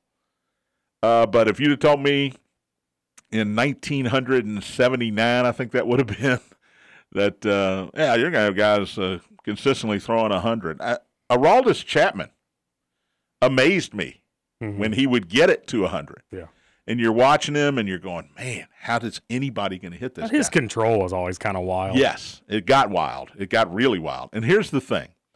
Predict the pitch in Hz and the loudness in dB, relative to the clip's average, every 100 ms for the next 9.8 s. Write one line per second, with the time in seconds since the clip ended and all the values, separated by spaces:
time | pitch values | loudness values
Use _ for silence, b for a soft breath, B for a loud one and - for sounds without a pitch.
0 | _ _ _ _ _ - 117 151 196 202 | _ _ _ _ _ -4 2 4 4 2
1 | 196 175 160 110 123 117 113 117 - - | 2 2 0 0 2 2 0 -2 -12 -18
2 | - 120 131 107 120 117 104 120 107 92 | -8 -6 -6 -2 2 2 2 -2 -4 -6
3 | 117 117 92 73 73 58 - _ _ _ | -6 -6 -6 -8 -12 -20 -20 _ _ _
4 | - 92 101 131 160 143 135 160 180 - | -14 -12 0 0 2 2 4 4 4 0
5 | - 180 196 202 - _ _ _ - - | -2 0 -2 -8 -14 _ _ _ -12 -10
6 | 80 - - 110 - 117 120 117 131 131 | -8 -10 -6 -6 -4 -4 -4 -8 -12 -20
7 | _ _ - 73 73 80 101 - 120 - | _ _ -20 -16 -14 -8 -8 -4 -6 -6
8 | - _ _ _ _ _ _ _ _ _ | -14 _ _ _ _ _ _ _ _ _
9 | _ _ _ 92 135 143 95 | _ _ _ -2 4 4 4